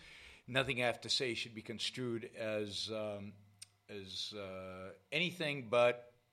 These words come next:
you know, a, a, a broad, broad description and, um, my interpretation of the events of the day. I'm not making investment recommendations. All right? <laughs> Now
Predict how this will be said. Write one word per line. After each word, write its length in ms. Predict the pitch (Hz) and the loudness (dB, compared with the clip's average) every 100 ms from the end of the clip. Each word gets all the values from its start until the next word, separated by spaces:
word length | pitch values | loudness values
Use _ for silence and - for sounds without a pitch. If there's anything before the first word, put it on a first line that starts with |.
| _ - | _ -8
you 100 | 117 | -4
know, 260 | 110 117 - | -4 -4 -6
a, 60 | |
a, 520 | 104 - 101 - 98 107 107 | -6 -6 -8 -8 -8 -8 -12
a 40 | |
broad, 540 | 95 113 123 127 123 104 - - - - - - _ | -4 6 10 10 8 2 -14 -20 -20 -20 -20 -20 _
broad 200 | 123 139 | 6 6
description 760 | 120 - 151 131 - 135 120 120 - | 6 0 0 0 2 2 0 -4 -8
and, 540 | 117 110 110 110 107 | -4 -2 -2 -4 -2
um, 440 | 107 104 104 107 98 - _ _ _ _ - - | 0 2 0 -2 -8 -16 _ _ _ _ -18 -10
my 300 | 101 117 135 | 0 4 4
interpretation 720 | 131 127 110 117 120 123 117 | 2 0 -4 -2 -2 -2 -6
of 120 | 101 | -4
the 60 | 110 | -4
events 300 | 98 104 - | -4 -6 -6
of 100 | 101 | -8
the 80 | |
day. 220 | 92 87 - - - - _ | -8 -8 -12 -20 -20 -20 _
I'm 100 | 104 | -10
not 320 | 104 127 127 120 | -2 -2 -2 -4
making 380 | 120 120 117 | -4 -4 -8
investment 420 | 110 101 104 113 104 | -6 -6 -6 -6 -10
recommendations. 840 | 104 104 98 92 - 95 - - _ _ _ _ _ _ _ _ _ - | -8 -8 -8 -8 -8 -10 -14 -20 _ _ _ _ _ _ _ _ _ 6
All 80 | 147 | 10
right? 240 | 196 247 - - - - - 151 | 10 8 -4 -16 -14 -14 -12 -12
<laughs> 340 | - - 92 | -10 -12 -2
Now 360 | 127 127 123 | 4 4 4